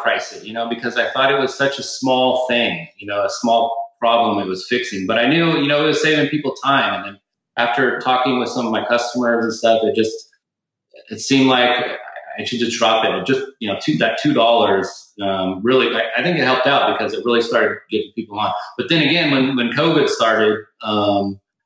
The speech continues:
I probably could have got away with ten bucks, you know, easy.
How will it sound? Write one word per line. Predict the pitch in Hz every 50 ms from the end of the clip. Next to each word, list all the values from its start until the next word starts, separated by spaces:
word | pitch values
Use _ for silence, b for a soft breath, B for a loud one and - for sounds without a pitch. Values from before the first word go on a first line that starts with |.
| _ _
I | - -
probably | - - 143 131 123 117 -
could | 123 110
have | 107 107 107 110 -
got | 120 107 104 107
away | 107 104 104
with | 98 - -
ten | - 117 113 107
bucks, | 95 95 95 - - - - -
you | 95 95 92
know, | 92
easy. | 92 101 104 98 92 90 87 87 -